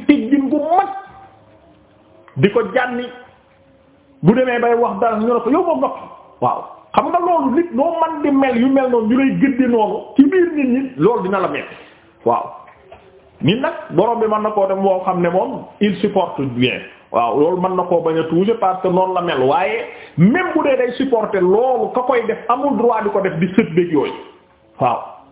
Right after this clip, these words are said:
Loolu dafa war a am, dafa war a nekk lu leer. Surtout léegi dañ ciy gis dans des proportions vraiment insupportables yoo xam ne moom ngay gis. Ñu teg ko rek ci day maame,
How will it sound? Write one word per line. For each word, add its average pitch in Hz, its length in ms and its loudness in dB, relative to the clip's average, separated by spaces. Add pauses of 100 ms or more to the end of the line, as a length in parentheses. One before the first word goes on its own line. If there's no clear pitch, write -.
(1000)
Loolu 262 360 2
dafa 247 260 -2
war 247 180 0
a 240 140 -2
am, 226 260 -4
dafa 214 200 0
war 220 220 2
a 220 80 -4
nekk 214 220 -4
lu 208 280 4
leer. 208 500 0
Surtout 233 300 -2
léegi 240 260 2
dañ 220 180 0
ciy 220 160 -2
gis 185 200 0
dans 214 200 2
des 220 140 0 (120)
proportions 214 680 -2 (100)
vraiment 226 520 0 (100)
insupportables 233 1300 -2
yoo 185 200 2
xam 196 160 -4
ne 190 80 0
moom 196 180 0
ngay 175 200 0
gis. 110 160 -10 (960)
Ñu 190 180 6
teg 220 180 -4
ko 202 100 0
rek 190 200 -2
ci 196 80 2
day 185 160 2
maame, 185 500 -2